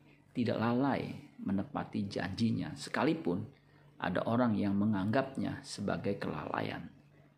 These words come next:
Tetapi ia sabar terhadap kamu, karena ia menghendaki supaya jangan ada yang binasa, melainkan semua orang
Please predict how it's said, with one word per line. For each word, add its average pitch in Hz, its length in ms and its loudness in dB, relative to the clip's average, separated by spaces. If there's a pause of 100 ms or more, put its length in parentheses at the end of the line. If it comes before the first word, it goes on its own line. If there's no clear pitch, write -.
Tetapi - 400 0
ia 110 180 4
sabar 120 460 2
terhadap 95 480 -2
kamu, - 560 -2 (400)
karena 143 560 2
ia 131 320 4
menghendaki 113 720 4
supaya 110 400 0
jangan 165 560 2
ada 110 160 6
yang 104 80 4
binasa, 98 560 -2 (640)
melainkan 110 480 2
semua 101 400 2
orang 95 400 0